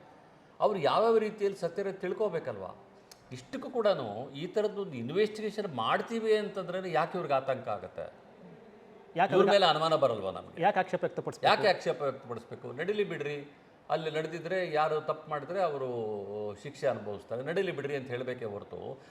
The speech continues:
Speaker 1: ಅದನ್ನ ಸಮರ್ಥಿಸ್ಕೊಳ್ಳೋ ಮಟ್ಟಕ್ಕೆ ಯಾಕೆ ಹೋಗ್ತಾರೆ ಅಂತಂದ್ರೆ ಅಲ್ಲೇನೋ ವೆಸ್ಟೆಡ್ ಇಂಟ್ರೆಸ್ಟ್ ಇದೆ ಅಂತ ಅರ್ಥ ಅಷ್ಟೇ.
Speaker 2: ಸಾವಿರಾರು ಜನ ಬರ್ತಾರೆ, ಭಕ್ತಾದಿಗಳು, ಮತ್ತೆ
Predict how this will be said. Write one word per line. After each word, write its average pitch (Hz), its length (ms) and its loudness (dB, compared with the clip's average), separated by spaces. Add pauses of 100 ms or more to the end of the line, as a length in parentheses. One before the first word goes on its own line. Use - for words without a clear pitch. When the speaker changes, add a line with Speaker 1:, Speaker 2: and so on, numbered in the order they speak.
(120)
Speaker 1:
ಅದನ್ನ 120 240 0
ಸಮರ್ಥಿಸ್ಕೊಳ್ಳೋ 196 920 2
ಮಟ್ಟಕ್ಕೆ 185 440 -4
ಯಾಕೆ 160 220 2
ಹೋಗ್ತಾರೆ 135 320 -2
ಅಂತಂದ್ರೆ 98 520 -8 (200)
ಅಲ್ಲೇನೋ 226 300 0
ವೆಸ್ಟೆಡ್ 175 400 -4
ಇಂಟ್ರೆಸ್ಟ್ 127 360 -8
ಇದೆ 98 120 -8
ಅಂತ 131 160 -10
ಅರ್ಥ - 200 -8
ಅಷ್ಟೇ. - 300 -20
Speaker 2:
ಸಾವಿರಾರು 196 380 2
ಜನ 196 160 0
ಬರ್ತಾರೆ, 180 400 0
ಭಕ್ತಾದಿಗಳು, 156 720 -2
ಮತ್ತೆ 156 380 0